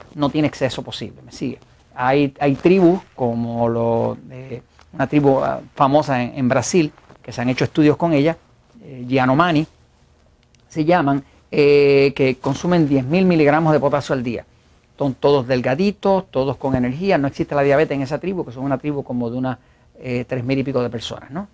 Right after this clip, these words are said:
Eh, los miembros de la tribu, ¿no? Este, así que la deficiencia de magnesio y potasio puede ser una de las causas destructoras de los riñones, ¿no? Eh, la otra es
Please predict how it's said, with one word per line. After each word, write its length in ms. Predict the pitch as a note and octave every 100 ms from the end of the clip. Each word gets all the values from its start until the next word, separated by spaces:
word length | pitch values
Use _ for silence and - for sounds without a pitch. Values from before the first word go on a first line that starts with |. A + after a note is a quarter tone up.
| _ -
Eh, 320 | A2+ - C3+
los 160 | A#2+ G#2+
miembros 280 | B2+ B2+ A#2+
de 60 |
la 100 | B2
tribu, 240 | A#2 A#2+ A2+
¿no? 120 | D#3 _ _ _
Este, 600 | - D3 - C#3 C3+ B2+ _ -
así 180 | - G3+
que 220 | F3 - _
la 240 | E3 D#3 D#3
deficiencia 480 | D3 D3+ G#3 A3+
de 60 | C4+
magnesio 320 | A3+ A3+ G#3+
y 20 |
potasio 460 | G#3 A3 A3+ E3+ E3
puede 300 | - E3 E3+
ser 160 | E3+ F3
una 120 | E3+
de 80 | E3
las 120 | C#3+
causas 460 | - F#3 - D3 - _ -
destructoras 840 | - C3+ - C#3 _ F3+ F3 C#3+
de 80 | C#3
los 140 | B2
riñones, 420 | B2 B2 A#2 -
¿no? 140 | E3 A3+ _ _ _
Eh, 360 | D3+ D3 C#3+ C#3+
la 160 | D3+
otra 360 | G#3+ C#4+ D4 C4+
es 280 | G#3+ A#3